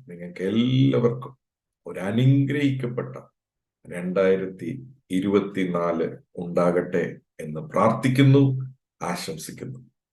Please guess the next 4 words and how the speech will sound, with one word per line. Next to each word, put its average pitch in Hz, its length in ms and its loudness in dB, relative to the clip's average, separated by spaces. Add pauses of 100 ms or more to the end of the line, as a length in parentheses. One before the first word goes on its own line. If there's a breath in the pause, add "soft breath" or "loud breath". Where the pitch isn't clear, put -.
(420 soft breath)
പരിശുദ്ധാത്മാവ് 160 880 8 (420)
എൻ്റെ 113 220 2 (140)
ഉള്ളിൽ 110 280 -2 (480)
നിങ്ങളുമായി 101 560 -2